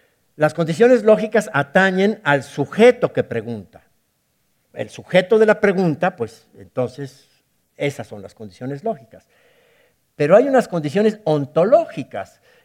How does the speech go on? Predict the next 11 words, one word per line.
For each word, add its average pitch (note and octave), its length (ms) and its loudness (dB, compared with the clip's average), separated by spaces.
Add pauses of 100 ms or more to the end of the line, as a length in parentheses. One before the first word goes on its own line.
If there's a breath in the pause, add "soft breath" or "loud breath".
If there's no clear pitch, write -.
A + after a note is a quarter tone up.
que E3 100 -4
son A3+ 220 0
aquellas G#3 400 0
que - 80 -2
atañen F#3+ 500 0
a C3 200 0
aquello G3 460 2
por C#3 180 0
lo C3 160 -2
que C#3 100 0
pregunto. E3 800 -2